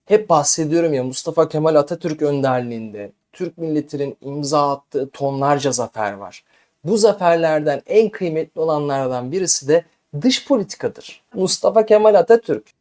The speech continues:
kendi yaratmadığı düşmanları, yani kendinden önceki dönemde var olan düşmanları yenip onlarla düşman kalmadan barış yaparak Türkiye Cumhuriyeti'nin çevresini barışla donatma çabasında olmuş ve bunu başarmış da.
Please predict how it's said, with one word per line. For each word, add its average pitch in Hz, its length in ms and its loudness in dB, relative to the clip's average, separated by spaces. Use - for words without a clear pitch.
kendi 208 380 -2
yaratmadığı 262 840 2
düşmanları, 143 720 -2
yani 165 260 2
kendinden 202 640 0
önceki 277 420 0
dönemde 196 500 4
var 156 200 6
olan 240 380 4
düşmanları 190 760 0
yenip 175 440 2
onlarla 214 560 2
düşman 254 460 0
kalmadan 165 680 2
barış 185 440 2
yaparak 202 520 2
Türkiye 233 460 0
Cumhuriyeti'nin 208 840 4
çevresini 202 760 4
barışla 208 500 4
donatma 185 420 4
çabasında 131 560 -2
olmuş 202 360 -2
ve 226 120 4
bunu 233 200 0
başarmış 175 680 0
da. - 160 -2